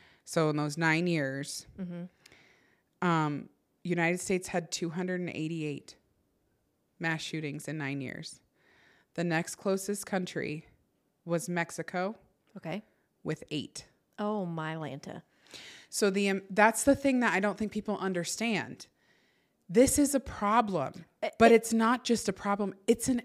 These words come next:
Speaker 1: epidemic that
Speaker 2: For sure.
Speaker 1: nobody is doing enough with.
Speaker 2: Which, again, my response,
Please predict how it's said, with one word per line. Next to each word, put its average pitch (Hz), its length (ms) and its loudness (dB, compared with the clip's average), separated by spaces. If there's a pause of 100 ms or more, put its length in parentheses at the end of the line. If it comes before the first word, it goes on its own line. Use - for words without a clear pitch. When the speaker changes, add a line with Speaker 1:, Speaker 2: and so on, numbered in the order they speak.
Speaker 1:
epidemic 180 960 0
that 190 100 4
Speaker 2:
For 202 60 -4
sure. 180 180 0
Speaker 1:
nobody 208 540 4
is 208 140 2
doing 185 520 0 (800)
enough 190 880 4
with. 160 240 4
Speaker 2:
Which, - 220 -2
again, 214 520 0
my 190 300 0
response, 240 640 -4